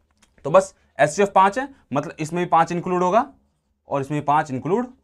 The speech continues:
होगा। तो पाँच के मल्टीप्लाई से तो पाँच चौक बीस और पचम पच्चीस। तो आप समझ पा रहे बच्चों बातों को कि हमने संख्या से पहले रेशियो निकाल लिया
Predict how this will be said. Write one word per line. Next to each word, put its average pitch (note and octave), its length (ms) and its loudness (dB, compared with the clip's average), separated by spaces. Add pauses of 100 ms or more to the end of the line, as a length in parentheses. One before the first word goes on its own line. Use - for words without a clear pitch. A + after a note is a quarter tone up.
(240)
होगा। F2+ 240 -4
तो - 440 -20
पाँच C#3 200 2
के D#3+ 80 -8
मल्टीप्लाई D3+ 280 -4
से F3+ 100 -10
तो F#3 120 -10
पाँच C3+ 300 -2
चौक G3+ 180 -4 (1080)
बीस A3+ 320 -4 (260)
और B2+ 80 -8
पचम E3+ 340 -6 (540)
पच्चीस। - 440 -20 (380)
तो G#3+ 60 0
आप A3 120 0
समझ F3+ 200 -8
पा F#3+ 100 -2
रहे G#3 100 -4
बच्चों A3+ 160 -8
बातों A#3 200 -2
को B2 120 -8 (380)
कि G#3+ 80 2
हमने B3+ 220 2
संख्या F#3+ 400 0
से G#3+ 140 -2
पहले G#3 160 2
रेशियो C3+ 260 0
निकाल D#3+ 220 0
लिया A3 220 -2